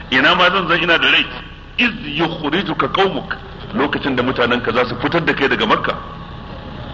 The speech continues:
Qala, manzon Allah ya ce, "Awa mukhrijiyahum?"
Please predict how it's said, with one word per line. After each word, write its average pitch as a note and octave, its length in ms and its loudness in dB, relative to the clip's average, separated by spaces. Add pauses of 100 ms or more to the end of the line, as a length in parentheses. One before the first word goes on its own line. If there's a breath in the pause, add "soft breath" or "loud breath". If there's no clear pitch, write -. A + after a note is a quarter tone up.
(140)
Qala, D#3 560 2
manzon A2+ 280 0
Allah C3+ 220 2
ya A#2+ 80 2
ce, A2 220 -4 (420)
"Awa C3+ 400 6
mukhrijiyahum?" C3 960 0